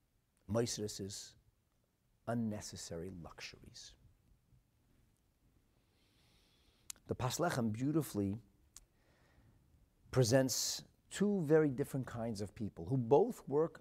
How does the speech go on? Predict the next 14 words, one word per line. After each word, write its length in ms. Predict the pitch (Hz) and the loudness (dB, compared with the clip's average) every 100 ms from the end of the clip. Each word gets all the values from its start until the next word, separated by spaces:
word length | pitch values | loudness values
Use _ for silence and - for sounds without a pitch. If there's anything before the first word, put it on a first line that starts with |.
| - | -18
really 460 | 73 76 95 143 | -16 -12 -6 -4
hard 400 | 185 165 175 - - - _ - - - | -4 -6 -8 -12 -16 -20 _ -20 -20 -16
and 120 | 104 113 | -12 -12
want 140 | 110 | -12
to 60 | 90 | -12
be 120 | 104 | -10
rich. 400 | 85 - - - _ _ _ _ _ _ - _ - _ _ _ _ _ _ _ _ _ - | -12 -14 -18 -20 _ _ _ _ _ _ -20 _ -20 _ _ _ _ _ _ _ _ _ -12
But 100 | - | -8
they're 100 | 98 | -6
very 200 | 104 92 | -6 -8
different. 400 | - - - - _ _ _ _ _ _ _ _ _ _ _ _ _ _ _ _ _ _ _ _ _ _ _ _ - | -10 -16 -20 -20 _ _ _ _ _ _ _ _ _ _ _ _ _ _ _ _ _ _ _ _ _ _ _ _ 2
One 220 | 143 226 | 4 4
person's 420 | - 101 - 90 | 2 -2 -4 -8
focus 580 | - 98 - 67 - | -10 -12 -12 -14 -14